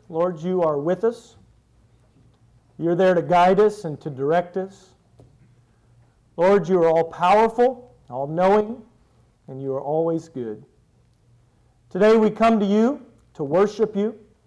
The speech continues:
in spirit and in truth. Lord, please work in our hearts today. We need to hear from you.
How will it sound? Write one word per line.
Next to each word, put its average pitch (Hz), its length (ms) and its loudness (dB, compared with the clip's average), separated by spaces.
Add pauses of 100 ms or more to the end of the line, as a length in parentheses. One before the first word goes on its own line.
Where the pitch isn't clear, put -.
(520)
in 143 160 -10
spirit 208 600 0
and 165 100 -8
in 156 120 -10
truth. 143 380 -10 (1900)
Lord, 208 320 2
please 208 300 0
work 196 300 0
in 202 80 0
our 190 120 0
hearts 190 380 -2
today. 147 380 -8 (1600)
We 240 160 2
need 277 160 4
to 196 80 2
hear 214 180 4
from 175 220 -6
you. 185 340 -2